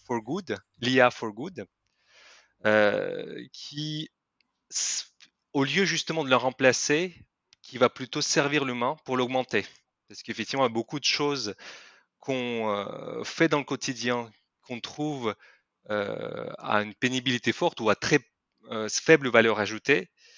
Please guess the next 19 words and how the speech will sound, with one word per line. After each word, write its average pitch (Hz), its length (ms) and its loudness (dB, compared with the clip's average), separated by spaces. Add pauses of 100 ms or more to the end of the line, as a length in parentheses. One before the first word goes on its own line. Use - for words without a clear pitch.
(340)
Et 117 60 -2
c'est 127 140 2
pour 131 160 0
cela 165 240 8
d'ailleurs, 135 440 4
euh, 110 200 2
aussi 170 640 -4
les 113 220 2
premières 135 520 -2
actions 143 420 0
qui - 160 -12
font 139 280 -8
les 110 220 -6
intel-, - 200 -6
les 104 320 -2
intelligences 110 460 -2
artificielles, 139 640 0 (720)
c'est 139 340 0
de, 120 480 0